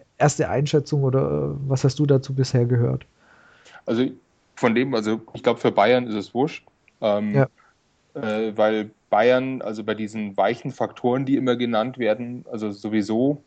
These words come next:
Speaker 2: sicherlich, ähm, eh führt. Gleiche gilt für Dortmund, also nach oben hin wird's nix verändern. Ähm, worauf es ja eigentlich abzielt,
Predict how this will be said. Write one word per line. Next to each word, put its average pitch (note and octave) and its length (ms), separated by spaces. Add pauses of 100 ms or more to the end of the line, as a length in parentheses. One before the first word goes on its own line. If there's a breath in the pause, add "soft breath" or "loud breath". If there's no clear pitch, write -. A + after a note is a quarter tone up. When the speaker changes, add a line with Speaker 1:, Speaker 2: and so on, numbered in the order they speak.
Speaker 2:
sicherlich, A#2+ 640
ähm, A#2 580
eh C3 200
führt. D3 400 (480)
Gleiche A#2 240
gilt A#2 180
für A2+ 120
Dortmund, C3+ 500
also A2+ 260
nach A2 220
oben C3+ 240
hin C#3+ 200
wird's B2 300 (360)
nix A#2+ 260
verändern. C3 640 (960 soft breath)
Ähm, A#2 680
worauf B2 340
es - 80
ja C#3+ 120
eigentlich C3+ 460
abzielt, C3 580